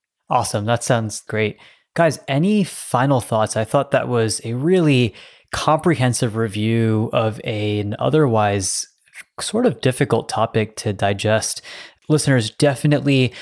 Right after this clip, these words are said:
check out the show notes for a synopsis of all this information,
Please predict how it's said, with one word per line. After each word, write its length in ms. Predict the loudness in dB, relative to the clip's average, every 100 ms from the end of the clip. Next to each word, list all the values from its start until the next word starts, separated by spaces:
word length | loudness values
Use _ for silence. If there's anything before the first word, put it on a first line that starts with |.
| -16 -4
check 260 | 0 2
out 120 | 0
the 80 | 0
show 260 | -2 0 2
notes 280 | 2 0 -4
for 600 | -2 0 2 2 0 0
a 140 | -4
synopsis 560 | -2 0 2 0 -2 -2
of 120 | 0
all 200 | 2 2
this 200 | 0 -2
information, 800 | -2 -2 -2 0 0 0 0 0